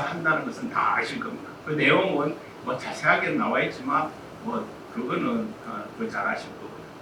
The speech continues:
그래서 한국판 제네시스 미션은 어떻게 보면, 어, 미국하고 따로 가서 경쟁하겠다 하는 것보다는,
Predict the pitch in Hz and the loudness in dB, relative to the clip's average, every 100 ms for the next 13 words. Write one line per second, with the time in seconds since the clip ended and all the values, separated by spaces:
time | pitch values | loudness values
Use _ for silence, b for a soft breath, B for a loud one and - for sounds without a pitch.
0 | - - - - - - - 196 220 - | -14 -14 -14 -14 -14 -14 -4 4 4 6
1 | 233 294 311 247 220 156 170 247 220 - | 0 0 0 2 4 4 4 2 0 -4
2 | 185 214 185 139 214 226 - - - - | 0 0 2 4 6 6 6 0 -8 -14
3 | - - - 311 311 233 208 226 202 170 | -8 0 2 2 4 4 6 6 6 4
4 | 165 - - - - - - - - - | 4 4 0 -8 -14 -14 -8 0 2 4
5 | - - 143 - - - - - 170 - | 4 4 6 6 4 4 4 4 4 8
6 | - 311 285 202 202 147 156 214 240 262 | 10 12 12 10 8 4 4 4 8 8
7 | 220 220 196 180 - 185 185 190 165 - | 8 6 6 4 4 0 -2 -4 -4 0
8 | 170 143 214 - | 2 6 6 6